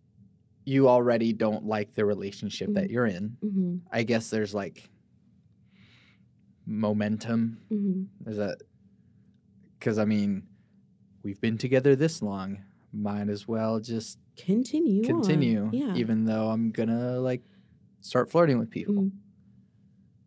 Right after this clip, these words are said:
Speaker 1: Um, so, I mean, I think there's a thing about being a boy
Speaker 2: Mm-hmm.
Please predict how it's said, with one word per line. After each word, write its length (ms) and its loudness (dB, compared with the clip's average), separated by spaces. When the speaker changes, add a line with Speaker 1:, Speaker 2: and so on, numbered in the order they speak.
Speaker 1:
Um, 540 4
so, 180 4
I 60 8
mean, 340 4
I 120 6
think 360 2
there's 220 6
a 40 0
thing 220 2
about 440 2
being 560 0
a 60 0
boy 560 0
Speaker 2:
Mm-hmm. 300 -2